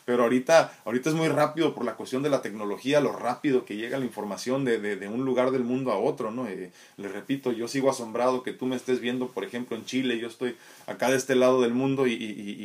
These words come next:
y, y obviamente estamos donde mismo, en esencia, ¿no? Eh, eh, me parece muy interesante. Entonces, eh, la información, toda la tecnología está avanzando rapidísimo. Creo que en parte eso es lo que podríamos decir que ayudó mucho a que el,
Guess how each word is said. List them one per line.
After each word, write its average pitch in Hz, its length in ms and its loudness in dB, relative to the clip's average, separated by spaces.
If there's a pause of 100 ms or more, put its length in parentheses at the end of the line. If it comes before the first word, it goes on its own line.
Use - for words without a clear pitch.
(460)
y, 104 60 -14
y 95 40 -10
obviamente 120 720 0 (120)
estamos 123 380 -4
donde 107 240 -6
mismo, 135 340 -4
en 110 60 -8
esencia, 110 420 -8
¿no? 123 140 -16 (400)
Eh, 98 560 -4
eh, - 20 -12 (280)
me 113 140 -8
parece 113 320 -4
muy 123 160 2
interesante. 110 500 -4
Entonces, 120 460 -2 (260)
eh, 104 260 -4 (220)
la 113 140 0
información, 113 680 -2
toda 135 240 2
la 123 120 0
tecnología 107 420 -6
está 127 160 -4
avanzando 123 440 -2
rapidísimo. 120 840 -4
Creo 131 360 2
que 117 260 -2
en 110 120 -10
parte 127 420 2
eso 127 180 -2
es 127 60 0
lo 127 100 0
que 120 100 -8
podríamos 113 460 -4
decir 110 320 -8
que 131 80 -4
ayudó 107 320 -4
mucho 117 360 -6
a - 60 -16
que 98 100 -8
el, 87 200 -10